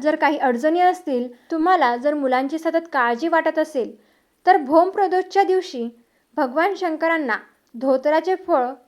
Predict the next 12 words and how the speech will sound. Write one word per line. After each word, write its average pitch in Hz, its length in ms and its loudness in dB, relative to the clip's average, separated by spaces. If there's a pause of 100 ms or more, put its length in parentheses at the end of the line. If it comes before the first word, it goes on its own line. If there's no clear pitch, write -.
(140)
आणि 302 200 -2
फूल 349 260 -2
अर्पण 247 340 0
करा. 202 220 -8 (140)
या 330 160 2
उपायाने 277 480 2
तुमच्या 285 360 -2
मुलांच्या 302 480 -2
भविष्याचे 320 580 -2
संकटही 339 640 -2
दूर 330 220 0
होतील. 226 400 -4